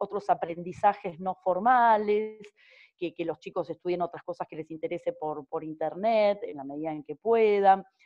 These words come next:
que aprendan a programar, eso hemos, hay muchos sitios donde se puede,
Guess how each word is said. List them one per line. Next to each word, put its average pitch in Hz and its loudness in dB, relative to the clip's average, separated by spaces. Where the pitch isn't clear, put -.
que 185 0
aprendan 170 -4
a 156 -6
programar, 190 2
eso 175 -6
hemos, 165 -10
hay 170 -4
muchos 180 -10
sitios 175 -8
donde 156 -12
se - -10
puede, 160 0